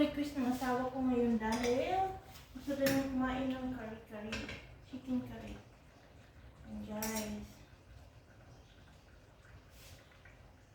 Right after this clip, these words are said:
Habang, habang yung asawa ko naman, guys, nag, ano, nag, nag-washing ng sasakyan niya, nagluluto naman ako dito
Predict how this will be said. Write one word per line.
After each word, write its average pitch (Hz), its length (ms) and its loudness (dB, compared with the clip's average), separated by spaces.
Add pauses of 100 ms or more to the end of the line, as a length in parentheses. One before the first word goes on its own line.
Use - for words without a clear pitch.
(1500)
Habang, 285 280 6 (200)
habang 294 400 2
yung 277 160 4
asawa 285 320 4
ko 277 80 2
naman, 277 240 2
guys, 254 400 10
nag, 247 160 6
ano, 254 400 4 (400)
nag, 240 400 2 (480)
nag-washing 269 560 6
ng 269 400 2 (480)
sasakyan 285 560 0
niya, 240 240 4
nagluluto 254 480 6
naman 254 160 6
ako 247 160 2
dito 233 400 0